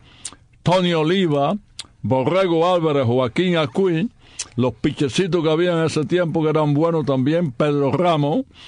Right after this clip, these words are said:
Camilo Pascual, Miguel Cuella, el señor Miguel Cuella y Luis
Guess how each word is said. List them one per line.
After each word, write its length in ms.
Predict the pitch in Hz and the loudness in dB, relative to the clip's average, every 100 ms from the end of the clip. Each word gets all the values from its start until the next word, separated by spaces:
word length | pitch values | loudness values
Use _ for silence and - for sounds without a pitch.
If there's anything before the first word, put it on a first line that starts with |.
| - - | -20 -16
Camilo 420 | - 120 147 160 156 | -4 0 0 0 0
Pascual, 560 | 143 131 170 190 165 | -2 -2 0 2 2
Miguel 460 | 151 139 127 151 135 | 0 0 0 0 -2
Cuella, 600 | - 185 190 165 165 240 - - - - - - - | 0 0 2 2 0 -2 -8 -20 -20 -20 -20 -20 -8
el 160 | 117 117 | -4 -2
señor 680 | 127 127 151 160 160 151 139 - - _ - - - - | 0 0 2 2 2 0 -4 -8 -20 _ -20 -20 -20 -4
Miguel 580 | 117 123 131 156 160 135 | -2 0 0 0 0 -2
Cuella 480 | 151 170 180 175 | -2 0 2 0
y 60 | 160 | 0
Luis 380 | 139 147 170 | 0 0 0